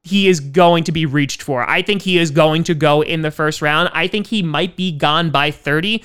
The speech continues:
If you start to see a run of tackles and linemen go,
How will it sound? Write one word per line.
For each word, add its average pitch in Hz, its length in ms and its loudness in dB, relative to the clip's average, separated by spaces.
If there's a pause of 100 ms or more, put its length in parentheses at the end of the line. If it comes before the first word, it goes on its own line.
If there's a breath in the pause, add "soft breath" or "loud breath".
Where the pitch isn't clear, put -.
(200 loud breath)
If 156 140 -4
you 175 80 0
start 180 240 2
to 180 60 -8
see 190 180 -2
a 165 60 2
run 147 340 0
of 147 540 0
tackles 156 480 -2
and 143 100 -4
linemen 139 400 -2
go, 180 440 2